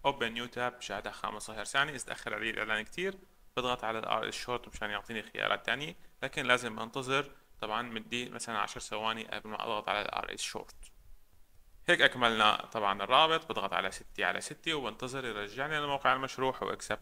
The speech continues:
قيمة هذا الرابط المختصر.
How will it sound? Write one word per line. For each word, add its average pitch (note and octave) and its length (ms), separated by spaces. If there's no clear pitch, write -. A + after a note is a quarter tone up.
قيمة G#2 400
هذا F2+ 420
الرابط G#2 680
المختصر. - 600